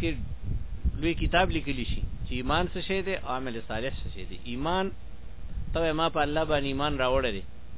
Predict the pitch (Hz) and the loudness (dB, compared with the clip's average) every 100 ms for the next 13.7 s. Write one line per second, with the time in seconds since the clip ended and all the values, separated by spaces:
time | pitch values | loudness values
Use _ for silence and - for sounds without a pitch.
0 | - - 120 120 127 135 120 123 117 123 | -8 -6 -4 -2 0 0 0 0 2 0
1 | 131 127 - - - - 147 - 123 120 | 0 -4 -6 -6 -6 -4 -2 0 2 4
2 | 127 135 131 - - - - - - 127 | 2 2 0 -2 0 0 0 0 2 4
3 | 131 120 139 139 127 120 120 135 135 143 | 4 4 2 2 2 2 4 4 2 0
4 | 139 - - - - 117 127 139 147 147 | 0 0 -2 -2 0 0 0 0 0 2
5 | 139 131 - 123 127 143 123 120 113 156 | 0 0 2 2 0 0 0 2 2 0
6 | 156 143 127 143 143 135 123 117 123 147 | 2 2 2 2 2 2 0 2 0 0
7 | 143 131 120 139 135 127 123 113 120 143 | -2 0 0 0 0 0 0 0 0 0
8 | 147 131 - - 156 202 - 120 120 104 | -2 -4 -4 -4 0 0 2 0 0 0
9 | 101 101 101 - - - - - - - | 0 -2 -2 0 0 -2 -4 -2 -2 -2
10 | - - - - 117 127 139 160 143 143 | -4 -4 -6 -4 -2 0 2 2 2 0
11 | 202 185 135 92 87 - - - - - | 0 0 0 -2 -4 -6 -6 -6 -6 -6
12 | - - - - - 120 - 127 - 120 | -6 -6 -4 -4 -2 -2 0 0 0 2
13 | 151 185 - 123 123 151 117 | 4 4 2 0 2 2 0